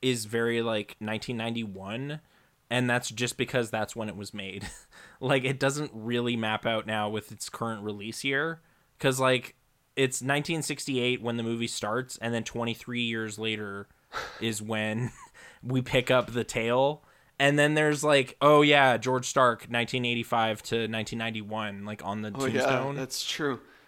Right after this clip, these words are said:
Speaker 2: They
Speaker 1: And then
Speaker 2: just,
Speaker 1: it's just
Speaker 2: they
Speaker 1: like,
Speaker 2: really
Speaker 1: so
Speaker 2: shot
Speaker 1: this
Speaker 2: them.
Speaker 1: is, like, a period piece? <laughs> Like,
Speaker 2: But
Speaker 1: this
Speaker 2: even,
Speaker 1: is
Speaker 2: like,
Speaker 1: taking
Speaker 2: even
Speaker 1: place
Speaker 2: if this
Speaker 1: two
Speaker 2: came out in
Speaker 1: years ago?
Speaker 2: nineteen ninety-two, it'd still be last year.
Speaker 1: Yeah.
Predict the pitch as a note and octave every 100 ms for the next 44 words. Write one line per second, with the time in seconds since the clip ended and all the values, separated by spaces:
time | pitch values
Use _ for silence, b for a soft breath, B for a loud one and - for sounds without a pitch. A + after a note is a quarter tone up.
0 | b _ _ - C#3 B2+ E3 - D#3+ D#3
1 | C3+ C3 C3+ - D3+ D3+ D#3 F#3+ E3+ D#3+
2 | C3 - D3+ D#3+ F#3+ - D#4 D4+ - D#4
3 | F4 E3 D#3 G3 A3 A3 G3 E3+ E3 F3+
4 | E3+ D4 E4 E3 A3 F3+ D#3+ F#3+ G3 E3
5 | C#3 B2+ - D3+ G3 D3+ - - C#3 C#3
6 | C3+ C3+ B2+ B2+ A2+ B2 - A#2 C3 A#2+
7 | - - _ _ _ _ _ _ - D3+
8 | F3+ A2 G#2